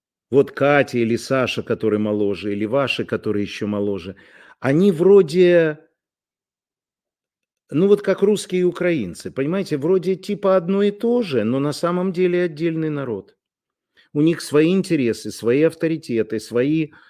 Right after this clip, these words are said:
эм, э, свой язык. Александрит пишет «Смыслы другие». Да.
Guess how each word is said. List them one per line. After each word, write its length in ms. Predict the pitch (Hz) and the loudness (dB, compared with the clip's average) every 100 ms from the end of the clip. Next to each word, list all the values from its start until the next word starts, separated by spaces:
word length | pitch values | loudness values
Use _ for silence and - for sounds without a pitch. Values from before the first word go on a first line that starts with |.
| _ _ | _ _
эм, 680 | 120 117 113 110 107 104 101 | -2 2 2 2 2 0 -2
э, 440 | 101 104 104 101 | -2 -2 0 0
свой 300 | 92 135 160 | -2 0 0
язык. 600 | 151 147 95 117 139 - _ _ _ _ _ _ - | 2 -2 -2 -6 -6 -14 _ _ _ _ _ _ -4
Александрит 760 | 120 123 - 135 139 147 110 | -2 -2 0 0 2 0 -2
пишет 360 | 127 120 - 95 | -6 -6 -6 -10
«Смыслы 640 | - 139 135 127 - 135 | -6 0 2 2 0 -4
другие». 640 | 120 135 120 127 123 123 123 _ _ _ _ _ | -2 -6 -6 -8 -8 -10 -14 _ _ _ _ _
Да. 460 | 101 113 120 139 | -2 -2 -2 -10